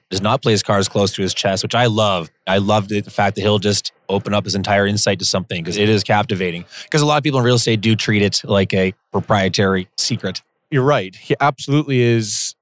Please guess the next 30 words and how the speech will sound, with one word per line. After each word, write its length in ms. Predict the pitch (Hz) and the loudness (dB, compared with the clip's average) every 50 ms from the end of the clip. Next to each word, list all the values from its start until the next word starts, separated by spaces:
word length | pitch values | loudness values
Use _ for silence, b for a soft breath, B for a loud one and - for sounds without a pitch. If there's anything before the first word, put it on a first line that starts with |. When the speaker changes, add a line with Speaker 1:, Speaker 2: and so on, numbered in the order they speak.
| _ _ - | _ _ -6
Speaker 2:
more 460 | 123 120 120 117 117 113 110 110 107 - | -2 0 2 2 4 4 2 2 0 -2
transparent. 720 | - - 117 110 104 - - - 135 127 117 101 95 - _ _ _ _ - | -2 0 0 0 0 -2 -2 0 0 2 2 0 -2 -6 _ _ _ _ -6
And 120 | 127 120 123 | -4 -2 2
I 140 | 123 123 120 | 2 4 4
was 200 | 117 117 113 - | 2 2 0 0
thinking 300 | - 160 - 147 139 120 | 0 0 2 2 0 2
that 160 | 110 104 101 | 2 2 2
as 140 | 107 107 - | 0 0 2
he 80 | 139 135 | 0 0
was 100 | 127 110 | 0 2
talking 300 | - 127 127 123 - 135 | 2 0 0 2 0 0
about, 160 | 110 104 104 | 2 2 2
I'm 220 | 110 120 123 120 | 2 2 2 0
zigging 420 | 101 95 92 131 139 117 135 123 120 | 0 0 0 0 0 2 0 0 0
when 80 | 117 | 2
everyone 200 | 123 127 131 127 | 2 2 2 2
else 160 | 123 113 - | 0 0 -4
is 100 | 107 104 98 | -6 -6 -2
zagging, 360 | 120 113 113 113 110 113 113 | 0 0 0 0 0 0 0
I'm 100 | 110 110 | 0 2
going 240 | 110 120 120 120 117 | 2 2 2 2 2
towards 260 | 120 123 113 95 90 | 0 -2 -2 -2 -2
retail 320 | 120 123 113 - 127 113 | -4 -4 -2 0 0 0
and 80 | 107 107 | 0 2
office, 340 | 110 113 110 101 113 104 - | 0 0 0 0 -2 -4 -2
and 80 | 113 98 | 0 0
here's 200 | 101 117 120 117 | 2 2 2 2
my 120 | 123 117 110 | 0 0 2
investment 400 | 104 110 113 104 - - 104 - | 2 2 0 0 0 -2 -4 -4
strategies. 760 | - 135 120 123 110 113 107 - 120 110 104 104 101 - | -2 0 0 0 0 -2 -2 0 0 0 0 0 -2 -6